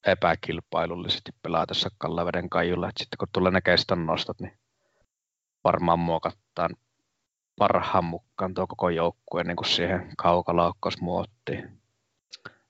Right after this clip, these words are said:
Et, et, et varm-, tuskin tulee hirveästi, hirveästi enää pelattua sitten hallinnan kautta. Viillä pak-, viillä pakilla varmaan hamaan loppuun asti suurin piirtein mennään sitten, kunhan nuo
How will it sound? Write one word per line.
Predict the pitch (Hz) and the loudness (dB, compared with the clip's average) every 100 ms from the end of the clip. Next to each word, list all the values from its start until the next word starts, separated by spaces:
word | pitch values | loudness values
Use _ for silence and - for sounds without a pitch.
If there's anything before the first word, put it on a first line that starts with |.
| _ _ - | _ _ -6
Et, | - - | -4 -4
et, | |
et | 113 - - | -4 -4 -4
varm-, | - 85 - | -2 -4 -4
tuskin | - - 87 | -4 0 0
tulee | 82 82 82 | 0 2 2
hirveästi, | 85 82 80 - - - _ _ - - - | 4 2 0 -4 -6 -8 _ _ -20 -20 0
hirveästi | 120 117 101 - - | 4 4 4 2 0
enää | 87 82 | 2 2
pelattua | 82 82 82 - - 90 | 2 2 2 0 -6 -4
sitten | - - | -4 -6
hallinnan | 98 85 85 82 85 85 | 2 2 2 0 -2 0
kautta. | 87 85 - - - - - _ _ _ - | 0 0 -4 -12 -14 -16 -20 _ _ _ -12
Viillä | - - 85 | -6 0 0
pak-, | 90 - - | -2 -6 2
viillä | 107 98 | 6 6
pakilla | - 82 85 82 | 4 0 0 0
varmaan | 82 85 - - _ _ _ _ - _ _ _ | -2 -4 -6 -12 _ _ _ _ -20 _ _ _
hamaan | - 90 87 85 82 | 0 4 4 4 2
loppuun | 82 _ - 82 - | -4 _ -8 -6 -4
asti | - - - | -4 -2 -2
suurin | - - 90 92 | -4 -4 -8 -6
piirtein | - - - 82 | -8 -8 -8 -4
mennään | 80 85 90 92 | -4 -4 -4 -4
sitten, | - - - _ _ _ _ _ | -6 -8 -16 _ _ _ _ _
kunhan | - 90 85 | -12 -8 -6
nuo | 87 | -6